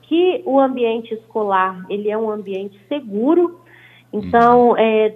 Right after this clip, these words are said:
Speaker 1: da, da testagem que nós realizamos, apenas zero vírgula zero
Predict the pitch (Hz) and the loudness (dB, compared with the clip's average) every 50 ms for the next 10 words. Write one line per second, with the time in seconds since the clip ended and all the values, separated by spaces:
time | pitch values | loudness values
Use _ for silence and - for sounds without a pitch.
0 | - - 240 254 269 269 240 220 - - 226 262 277 - - 311 302 311 _ - | -2 2 4 4 4 4 2 0 -2 -2 -4 -4 -4 -6 -10 -10 -10 -10 _ -2
1 | 262 240 247 262 254 254 254 240 - 262 233 233 233 240 233 233 220 233 220 220 | 0 0 0 0 -4 -8 -12 -12 -10 -10 -8 -6 -6 -8 -8 -8 -10 -8 -8 -8
2 | 226 220 214 202 202 208 208 202 214 208 214 214 214 _ - 247 262 285 302 302 | -10 -12 -14 -12 -12 -12 -12 -10 -10 -10 -10 -10 -10 _ -8 -8 -6 -6 -6 -8
3 | 302 285 - _ _ _ _ _ - 190 196 185 233 247 269 302 311 311 302 269 | -10 -10 -12 _ _ _ _ _ -20 -20 -10 -6 -4 -2 0 -2 -2 -2 -4 -8
4 | 220 208 233 262 285 269 240 247 240 247 247 240 233 233 220 - 226 226 240 240 | -8 -8 -8 -6 -6 -6 -6 -8 -6 -2 -2 -2 -2 -4 -4 -4 -2 -2 -2 -2
5 | 240 240 | -4 -6